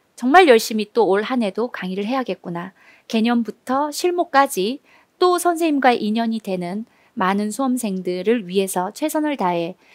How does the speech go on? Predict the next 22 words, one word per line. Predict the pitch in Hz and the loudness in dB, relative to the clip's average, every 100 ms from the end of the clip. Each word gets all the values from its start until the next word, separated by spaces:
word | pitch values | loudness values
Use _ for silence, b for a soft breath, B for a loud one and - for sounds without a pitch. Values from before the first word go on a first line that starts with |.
| b | b
강의 | - 190 202 | -8 -4 -4
준비를 | 190 180 185 214 | -4 -4 -2 -2
하고 | 262 220 226 277 b - | -4 -2 -4 -4 b -12
최고의 | - 277 269 247 | -6 0 2 0
강의를, | 190 185 185 185 185 196 - b b b | -4 -6 -4 -2 -2 -4 -8 b b b
어, | - | -10
제공을 | - 196 196 196 | -6 -6 -4 -4
해야겠구나라고 | 233 254 196 - 190 214 185 175 175 190 202 175 b b - | -2 -2 -2 -4 -2 0 0 -2 -2 -2 -4 -6 b b -14
다시 | - 175 | -8 -2
한번 | 190 175 175 | -2 -2 -6
다짐을 | - 175 202 190 | -6 -8 -6 -6
하게 | 208 277 269 | -4 -2 0
되는, | 180 175 190 170 - b b b - | -2 -4 -6 -8 -14 b b b -20
어, | - 190 _ | -20 -20 _
수강평입니다. | - 226 214 202 - 165 165 _ 220 208 175 165 175 B B B | -12 -4 -4 -6 -10 -14 -14 _ -4 -4 -4 -12 -14 B B B
이 | 262 | -4
수강평 | 302 381 381 339 285 254 240 233 b b | 4 4 4 2 2 2 0 -4 b b
안에서 | 185 208 285 320 311 | 4 6 4 4 4
여러분들은 | 233 226 226 202 185 185 185 | 4 4 2 -2 -2 -4 -6
수학 | 185 359 415 415 | -4 0 0 2
공부라는 | 330 277 240 190 175 | 0 2 2 0 -2
게, | 170 165 | -8 -10